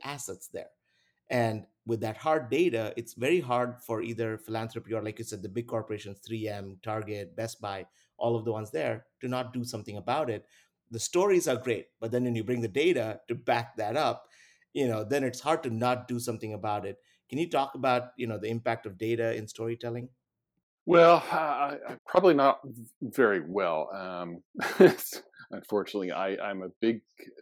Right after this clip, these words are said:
Speaker 2: fan of data and, and data analytics, but I, I, I haven't spent much time. It's very hard to collect data as, as an ecosystem builder. Um, and unfortunately, most of the data that people want is how many new jobs did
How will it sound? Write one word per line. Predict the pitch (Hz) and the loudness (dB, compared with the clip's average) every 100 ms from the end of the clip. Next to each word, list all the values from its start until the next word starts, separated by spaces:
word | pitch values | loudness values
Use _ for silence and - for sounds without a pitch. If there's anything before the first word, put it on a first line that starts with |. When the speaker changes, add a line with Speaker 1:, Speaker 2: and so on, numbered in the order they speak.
| - - | -20 -10
Speaker 2:
fan | 107 104 104 | -6 -6 -6
of | 90 82 | -6 -8
data | 92 90 92 82 | -6 -2 -2 -4
and, | 92 80 80 80 | -8 -14 -16 -16
and | 82 | -10
data | 90 87 | -8 -6
analytics, | 85 82 85 85 - - | -6 -4 -6 -6 -12 -12
but | 85 | -8
I, | 80 78 82 82 _ | -8 -8 -10 -12 _
I, | 80 | -12
I | 80 | -8
haven't | 101 104 104 | -6 -6 -8
spent | - - 90 | -10 -10 -10
much | 87 - - - | -10 -14 -14 -8
time. | 90 90 85 _ _ _ _ | -6 -6 -10 _ _ _ _
It's | 110 | 4
very | 220 339 | 6 8
hard | - 123 | 8 8
to | - | 4
collect | - 87 76 | 0 -2 -2
data | 78 76 71 76 | -10 -8 -6 -8
as, | 76 - - 80 | -8 -12 -12 -10
as | 78 76 - - | -8 -10 -12 -16
an | 87 | -16
ecosystem | 80 - - - - 71 | -16 -16 -14 -16 -16 -12
builder. | 71 65 67 - - - _ | -12 -12 -16 -20 -20 -20 _
Um, | 78 78 78 80 | -14 -12 -12 -12
and | 85 82 85 | -12 -12 -10
unfortunately, | 101 101 - 113 - 95 95 90 | -10 -4 2 4 2 -6 -6 -4
most | 90 98 - 101 | -2 -4 -2 -4
of | 87 80 - | -4 -6 -12
the | 73 | -6
data | 87 85 | -4 -4
that | 82 76 | -6 -10
people | 85 82 78 | -8 -6 -4
want | 82 82 | -6 -6
is | 76 - | -8 -10
how | 90 95 | -6 -6
many | 98 90 87 85 - _ _ _ 98 | -4 -6 -6 -8 -16 _ _ _ -8
new | 90 | -6
jobs | - 82 80 - | -4 -2 -4 -6
did | 80 | -10